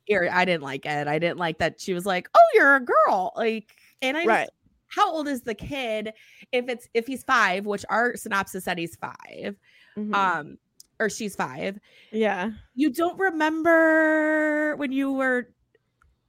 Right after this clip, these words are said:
Speaker 1: like, before you were kidnapped?
Speaker 2: You're saying that the kid wasn't questioning 'cause the, 'cause Flora was. She, remember she was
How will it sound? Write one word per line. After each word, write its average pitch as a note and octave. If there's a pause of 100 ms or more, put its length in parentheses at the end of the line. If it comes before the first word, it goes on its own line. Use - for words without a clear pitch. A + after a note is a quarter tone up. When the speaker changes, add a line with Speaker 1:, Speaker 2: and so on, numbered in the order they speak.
Speaker 1:
like, A3+ (140)
before D4 (160)
you D5
were C#5+ (100)
kidnapped? C5 (100)
Speaker 2:
You're C#4
saying C#4
that A#3
the A3
kid G3+
wasn't B3+
questioning F#4
'cause C4
the, A#3 (200)
'cause A#3+
Flora A#3
was. G#3
She, A3+
remember A#3
she C#4+
was B3+